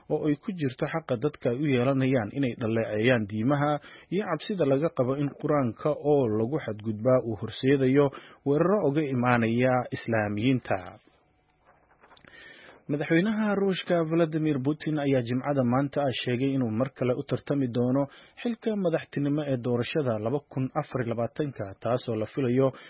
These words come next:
inay xukunka ku sii hayso ugu yaraan ilaa laba kun iyo soddonka. Putin oo sanadkii kun sagaal boqol iyo sagaashankii xukunka kala wareegay Boris Yeltsin ayaa xafiiska looga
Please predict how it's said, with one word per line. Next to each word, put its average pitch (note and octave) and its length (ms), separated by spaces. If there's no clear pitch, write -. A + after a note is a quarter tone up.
inay A3 180
xukunka C#3+ 720
ku - 140
sii D3+ 260
hayso A#2+ 340
ugu B2 200
yaraan B2+ 340
ilaa C3 240
laba D3+ 240
kun G#3 240
iyo B2+ 160
soddonka. A2+ 540
Putin A3 400
oo F3+ 80
sanadkii G3 600
kun G3 200
sagaal E3+ 320
boqol D#3+ 280
iyo C#3 680
sagaashankii C#3+ 640
xukunka - 480
kala C3+ 180
wareegay C3+ 460
Boris G3 340
Yeltsin F3 420
ayaa B2 220
xafiiska - 640
looga A#2+ 260